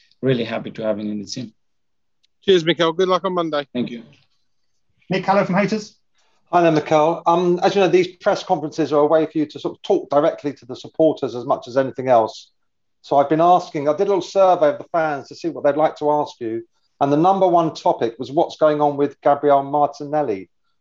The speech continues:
Speaker 4: Why is he not getting many game, much game time so far?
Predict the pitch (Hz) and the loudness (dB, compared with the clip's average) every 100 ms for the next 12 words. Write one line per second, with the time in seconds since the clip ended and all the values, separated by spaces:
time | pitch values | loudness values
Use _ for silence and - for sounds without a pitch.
0 | _ 143 147 151 127 139 131 131 123 120 | _ -2 0 -2 -4 -6 -6 -6 -4 -2
1 | 123 123 127 123 - 123 - 113 104 113 | -2 -2 -4 -4 -4 -4 -4 -8 -6 -10
2 | 95 107 98 | -4 -4 -4